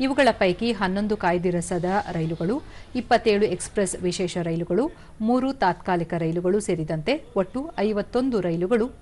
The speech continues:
ಮೈಸೂರಿನಿಂದ ಯಶವಂತಪುರ, ಶಿವಮೊಗ್ಗ, ವಿಜಯಪುರ,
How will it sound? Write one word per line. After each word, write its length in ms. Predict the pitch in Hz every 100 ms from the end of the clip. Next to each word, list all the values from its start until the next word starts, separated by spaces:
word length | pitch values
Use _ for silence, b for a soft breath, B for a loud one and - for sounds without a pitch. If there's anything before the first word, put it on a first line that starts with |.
| -
ಮೈಸೂರಿನಿಂದ 720 | 214 262 - 190 175 170 165 214 277 B B 208
ಯಶವಂತಪುರ, 540 | 196 185 175 165 185 208 - -
ಶಿವಮೊಗ್ಗ, 480 | - 180 170 156 220 294 B B -
ವಿಜಯಪುರ, 500 | 254 285 247 185